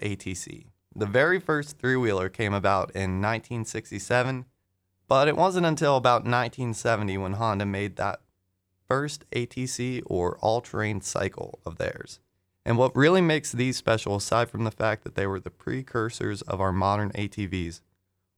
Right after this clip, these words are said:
was their tires. Called balloon tires, these boys could get you places that pretty much no other machine could, not only because they were massive, but also because of their buoyancy.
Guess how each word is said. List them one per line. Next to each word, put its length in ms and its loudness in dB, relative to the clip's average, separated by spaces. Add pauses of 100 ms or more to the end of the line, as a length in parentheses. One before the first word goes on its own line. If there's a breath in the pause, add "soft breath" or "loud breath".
was 280 0
their 160 0
tires. 580 -2 (560)
Called 240 4
balloon 320 4
tires, 500 2 (100)
these 180 -2
boys 320 0
could 140 -8
get 240 0
you 60 -8
places 520 -4
that 180 -8
pretty 220 -4
much 260 -2
no 320 4
other 140 2
machine 400 -2
could, 360 -4 (360)
not 200 6
only 280 2
because 400 -2
they 160 0
were 120 0
massive, 600 -2 (140)
but 200 -14
also 320 -4
because 400 -12
of 100 -16
their 120 -10
buoyancy. 680 -6